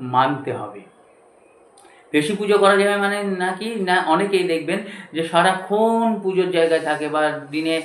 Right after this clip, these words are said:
আহ, এক ঘন্টা দেড় ঘন্টা পুজো করে যাচ্ছে, কিন্তু তার জীবনে সেইভাবে সুখ, শান্তি, আনন্দ কিন্তু আসে না।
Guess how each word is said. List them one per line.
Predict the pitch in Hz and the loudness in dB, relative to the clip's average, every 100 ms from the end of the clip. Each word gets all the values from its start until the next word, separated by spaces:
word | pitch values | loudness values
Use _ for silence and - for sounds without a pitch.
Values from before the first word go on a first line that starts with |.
| 196 - - | -6 -10 -2
আহ, | 143 143 143 143 | 2 4 4 2
এক | 147 156 160 | 2 0 2
ঘন্টা | 170 160 | 2 4
দেড় | 156 165 | 4 4
ঘন্টা | 160 151 | 4 0
পুজো | - 147 | 0 -2
করে | 151 147 139 | 0 -2 -2
যাচ্ছে, | 139 143 | -4 -4
কিন্তু | 131 135 139 | -8 -8 -2
তার | 143 135 | 0 0
জীবনে | 135 131 131 127 - - | -2 -4 -6 -8 -14 -16
সেইভাবে | - 180 196 175 190 160 147 - - - | -2 4 4 4 0 0 -2 -6 -16 -4
সুখ, | 185 185 | -2 -2
শান্তি, | - 147 139 139 | -2 -2 -2 -6
আনন্দ | 131 135 127 | -6 -6 -8
কিন্তু | 127 123 120 | -10 -8 -6
আসে | 110 - | -6 -8
না। | 110 | -14